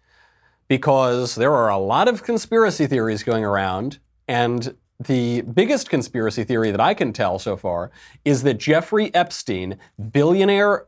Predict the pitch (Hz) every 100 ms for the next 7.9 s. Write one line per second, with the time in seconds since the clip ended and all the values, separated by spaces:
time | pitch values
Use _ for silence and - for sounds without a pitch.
0 | _ - 175 185 185 175 175 175 180 180
1 | 180 165 170 - 110 104 - 180 - -
2 | 170 - 160 175 165 156 156 143 170 214
3 | 196 151 107 98 101 - _ - _ 151
4 | 139 165 139 135 220 226 - - - _
5 | _ - 170 190 - 202 156 160 143 117
6 | 110 107 - 131 117 107 98 - 117 98
7 | 87 - 90 - 98 95 98 -